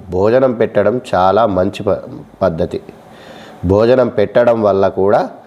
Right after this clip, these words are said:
ఈ పితృ దోషాలు ఏమన్నా కానీ తొలగిపోయి మనకు ఆ పితృల వల్ల వచ్చేటువంటి ఆశీర్వాదం దక్కి మనకు ఈ డబ్బు నిలవడం జరుగుతుంది.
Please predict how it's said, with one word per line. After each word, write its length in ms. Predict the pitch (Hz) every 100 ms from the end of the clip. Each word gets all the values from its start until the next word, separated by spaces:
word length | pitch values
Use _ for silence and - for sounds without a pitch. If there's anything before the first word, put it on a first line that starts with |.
| - - -
ఈ 180 | 107 110
పితృ 640 | - 101 - 139 139 90 - - -
దోషాలు 520 | 95 107 - 117 113
ఏమన్నా 540 | 107 104 107 107 101 98
కానీ 300 | 98 98 92
తొలగిపోయి 760 | - 92 107 110 120 135 - - - - 95
మనకు 560 | 98 113 113 107 95 -
ఆ 140 | 98 98
పితృల 560 | - 92 - 120 120
వల్ల 280 | 113 110 107
వచ్చేటువంటి 680 | 104 98 - 101 101 98 104 90
ఆశీర్వాదం 840 | 90 90 110 107 107 107 101 92
దక్కి 420 | 95 95 156 262 - - - -
మనకు 560 | 98 208 160 110 98 104
ఈ 140 | 101
డబ్బు 320 | 92 95 95 117
నిలవడం 560 | 101 98 101 101 104
జరుగుతుంది. 600 | 98 90 90 87 87 85